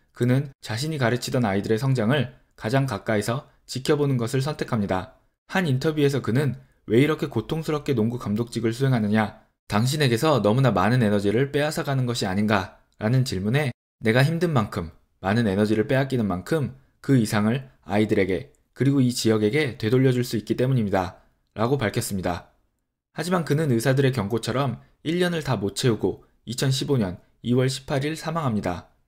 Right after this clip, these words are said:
연락을 받은 페니가 병원에 도착하지만 페니의 도착 삼십 분 후에 눈을 감았다고 합니다. 페니는 멤피스에 남아서 데스몬드의 장례까지 치른 뒤에 멤피스 이스트 하이가 테네시주 농구 토너먼트에 참가하는 것을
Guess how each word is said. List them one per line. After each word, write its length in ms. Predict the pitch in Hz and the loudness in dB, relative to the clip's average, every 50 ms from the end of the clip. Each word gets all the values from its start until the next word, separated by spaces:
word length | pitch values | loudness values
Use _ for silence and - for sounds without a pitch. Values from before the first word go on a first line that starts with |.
| _ _ _ _ - | _ _ _ _ 2
연락을 380 | 120 120 127 147 165 170 175 165 | 4 6 6 6 6 4 4 4
받은 260 | 156 143 139 143 143 | 2 2 2 0 -2
페니가 460 | 147 165 156 151 135 139 160 156 127 | -2 -2 -2 0 0 0 0 0 0
병원에 300 | - 120 113 123 131 131 | 0 0 0 2 2 2
도착하지만 800 | 127 127 104 - 127 127 - 120 107 104 104 107 123 151 165 - - _ _ _ | 0 0 -2 -2 -4 -4 -4 -4 -2 0 0 0 0 0 -4 -8 -18 _ _ _
페니의 300 | - 180 170 170 175 165 | -8 -6 -4 -2 -2 -2
도착 500 | - - 104 - - 107 95 - - - _ _ _ _ | -2 -4 -4 -4 -4 -4 -4 -6 -10 -18 _ _ _ _
삼십 380 | - - 170 170 175 - - - | -10 -8 -6 -6 -6 -6 -8 -8
분 120 | 156 147 | -6 -6
후에 400 | 143 147 170 175 170 135 - - - _ _ _ - | -4 -2 -2 -2 -2 -2 -4 -8 -14 _ _ _ -2
눈을 220 | 117 131 147 139 | 0 2 2 2
감았다고 460 | 135 123 107 110 110 - 113 107 113 | 0 0 -2 -2 -2 -2 -2 -2 0
합니다. 460 | 113 110 107 98 87 90 90 87 - - _ _ _ _ _ _ _ | 0 0 -2 -2 -2 -4 -4 -6 -8 -16 _ _ _ _ _ _ _
페니는 480 | - 185 175 175 165 175 190 180 131 104 | -4 -4 -2 -2 -2 -2 -2 -2 0 0
멤피스에 460 | 104 107 120 131 151 139 - 143 135 | 0 -2 -2 -4 -6 -4 0 0 0
남아서 500 | 110 95 95 101 104 - 165 151 120 - | 2 0 -2 -2 -2 -2 -2 -2 -2 -2
데스몬드의 520 | - - 113 - - 143 139 131 127 123 127 | -4 -6 -6 -4 -2 0 0 2 2 0 0
장례까지 500 | 127 113 98 104 113 110 - 107 104 104 | -2 -2 -4 -4 -4 -2 -2 -4 -4 -4
치른 280 | - - 139 127 123 | -4 -4 -4 -4 -4
뒤에 420 | 113 104 107 127 147 131 113 - _ _ _ _ _ | -2 0 0 0 0 -2 -4 -10 _ _ _ _ _
멤피스 400 | - 107 107 123 131 151 - - | -6 -4 -4 -4 -4 -4 -4 -2
이스트 320 | 135 110 104 - - - 120 | 0 0 -2 -2 -4 -4 -2
하이가 440 | 104 101 95 104 117 151 139 - - _ _ _ - | -2 0 0 -2 -4 -4 -6 -10 -20 _ _ _ -8
테네시주 480 | - 165 170 170 170 - 156 151 139 | -6 -6 -4 -4 -6 -6 -4 -4 -2
농구 240 | 117 104 107 117 120 | 0 0 0 0 -2
토너먼트에 580 | - 160 160 165 156 139 127 131 147 147 151 131 | -2 -4 -4 -2 -2 -2 -2 0 0 -2 -2 -2
참가하는 460 | 135 - 160 165 170 160 160 156 135 | -4 -6 -6 -4 -4 -4 -4 -4 -4
것을 320 | 127 117 127 147 175 - | -4 -4 -4 -4 -6 -6